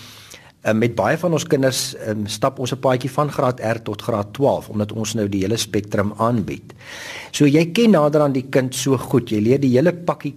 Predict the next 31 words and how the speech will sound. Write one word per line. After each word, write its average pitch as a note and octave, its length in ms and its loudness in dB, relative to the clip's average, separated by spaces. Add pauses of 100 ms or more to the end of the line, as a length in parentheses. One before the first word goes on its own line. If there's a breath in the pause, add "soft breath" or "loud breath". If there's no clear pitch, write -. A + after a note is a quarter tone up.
ken C3 380 2
van B2 260 -2
die C#3 160 -4
kind, B2+ 400 -2
ehm, G#2+ 280 -4 (180)
met A2+ 240 0
sy, B2+ 420 2
ehm, G#2+ 200 -2
hindernisse B2+ 540 2
wat A2+ 180 0
hy G2 120 0
of A2 120 0
sy A#2 180 0
ervaar. G#2+ 640 -2 (640 loud breath)
Ehm, G#2+ 220 0
jy A2 140 4
leer A#2 200 4
hulle D3+ 120 4
later C3 320 0
so F#3 260 2
goed - 340 -6
ken F#2 300 -4
en, A2+ 320 -2
ehm, A2 180 -4
ek C3 160 0
dink G#3+ 160 2
dit G#3 160 2
is G3 140 2
'n G3+ 60 2
kombinasie E3 720 2
van D3+ 520 -4